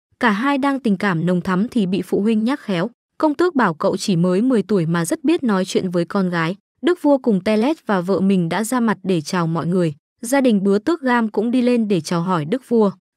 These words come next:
Cain bắt đầu khen Telet rất xinh đẹp khiến cậu phải đắm đuối nhìn ngắm. Cô liền đỏ mặt ngại ngùng, đức vua liền hỏi Gam sao con trai anh giỏi tán gái vậy.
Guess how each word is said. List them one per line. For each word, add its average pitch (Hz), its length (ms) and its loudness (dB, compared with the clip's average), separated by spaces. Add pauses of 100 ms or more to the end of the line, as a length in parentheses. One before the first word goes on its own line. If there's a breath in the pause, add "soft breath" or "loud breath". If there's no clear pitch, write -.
Cain 277 400 2
bắt 320 120 0
đầu 226 200 2
khen 220 280 -2
Telet 220 340 0
rất 349 180 -4
xinh 220 220 -2
đẹp 190 200 0
khiến 196 260 -2
cậu 226 180 0
phải 185 220 -4
đắm 170 220 -2
đuối 202 220 2
nhìn 226 220 0
ngắm. 170 280 -2 (280)
Cô 302 140 2
liền 233 200 4
đỏ 196 180 2
mặt 180 240 0
ngại 196 240 -2
ngùng, 190 240 2 (220)
đức 349 160 0
vua 269 160 2
liền 208 200 2
hỏi 175 220 -2
Gam 208 240 -2
sao 214 260 -2
con 208 200 -2
trai 220 220 -2
anh 208 240 -2
giỏi 185 240 -2
tán 165 280 -2
gái 175 180 -2
vậy. 214 200 -2